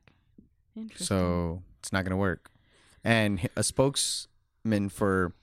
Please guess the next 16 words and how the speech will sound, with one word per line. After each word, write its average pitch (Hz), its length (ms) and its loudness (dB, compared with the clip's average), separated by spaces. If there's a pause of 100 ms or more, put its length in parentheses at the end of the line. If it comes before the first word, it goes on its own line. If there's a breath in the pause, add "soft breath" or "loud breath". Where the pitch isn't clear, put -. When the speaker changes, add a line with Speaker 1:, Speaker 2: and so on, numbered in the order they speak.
(460 soft breath)
Speaker 2:
LeBron 101 420 2
said, 98 540 0 (1040)
literally, 113 680 2 (920 loud breath)
"It 127 100 6
has 123 220 4
nothing 147 260 2
to 165 60 4
do 147 160 6
with 131 140 2
stopping 123 520 0
other 117 220 2
people 113 260 -8
from 101 200 -6
using 98 440 -2
the 95 140 -2
term 85 420 -6